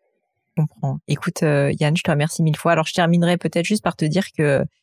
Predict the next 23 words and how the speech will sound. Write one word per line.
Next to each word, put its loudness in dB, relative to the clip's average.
si 0
tu 0
aimes 4
les 2
artistes -2
engagés 2
dans 0
un 2
autre 0
domaine, 2
euh, 0
je, -2
je 0
ne -2
sais -8
pas 0
si -6
tu -4
as 2
lu 2
l'autobiographie 0
de -2
Orlan, 2